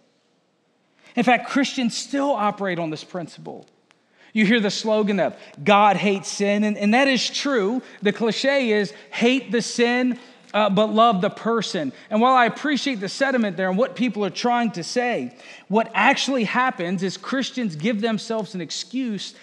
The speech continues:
to hate people who are in sin. We give ourselves an excuse to, to dislike people. Well, we don't say we hate them, do we? We just don't let our kids play with them. We don't talk with them. We shun them. We don't really want them coming in the doors.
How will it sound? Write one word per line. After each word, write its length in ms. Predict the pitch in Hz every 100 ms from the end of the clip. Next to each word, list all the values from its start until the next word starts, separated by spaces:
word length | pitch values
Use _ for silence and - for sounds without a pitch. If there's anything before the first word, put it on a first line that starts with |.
| - -
to 100 | 202
hate 380 | - 240 254 175
people 340 | 190 175 190
who 180 | 185 226
are 80 | 226
in 100 | 220
sin. 500 | - 214 208 196 131 _ _ _ _ _ _ _ _ _ _
We 140 | 226 208
give 200 | 233 247
ourselves 440 | 240 202 240 202
an 60 | 220
excuse 440 | 170 - 254 226
to, 200 | - 185 - -
to 100 | 233
dislike 600 | 151 240 - 208 262 247
people. 160 | 220 240
Well, 80 |
we 80 | 294
don't 180 | 330 202
say 200 | - 233
we 140 | 170
hate 180 | 151 190
them, 120 | 170
do 140 | 151 180
we? 100 | 156
We 100 | 165
just 180 | 175 202
don't 120 | 180
let 80 | 165
our 100 | 160
kids 240 | 208 208
play 220 | - 226
with 160 | 226 208
them. 220 | 226 220 - -
We 80 | 185
don't 160 | 170
talk 300 | - 208 214
with 160 | 214 202
them. 300 | 220 208 208
We 80 | 165
shun 340 | - 208 202
them. 160 | 202 196
We 80 | 196
don't 160 | 240
really 220 | 202 220
want 240 | 214 214 208
them 120 | 196
coming 300 | 185 214 196
in 80 | 185
the 80 | 156
doors. 640 | 175 226 247 220 - -